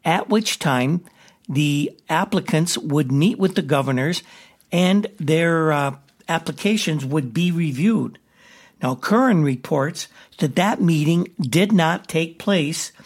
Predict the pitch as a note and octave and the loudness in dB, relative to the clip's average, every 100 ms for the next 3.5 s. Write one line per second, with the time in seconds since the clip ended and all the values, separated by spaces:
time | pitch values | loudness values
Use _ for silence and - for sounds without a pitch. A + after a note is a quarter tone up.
0 | - - - D#3+ C#3 C3+ G#3+ A#3 F#3+ - | -20 -18 -6 -2 0 2 2 2 -2 -4
1 | D#3 C3 B2+ B3+ - - - - D#3+ - | -4 -2 -2 -4 -10 -20 -14 -4 -4 -2
2 | D#3+ E3 D3 - - G3 A#3+ G3 C#3+ D3+ | -2 -2 -2 -2 0 2 2 2 0 0
3 | C3+ C3+ B2+ D#3+ | 0 -4 -4 -6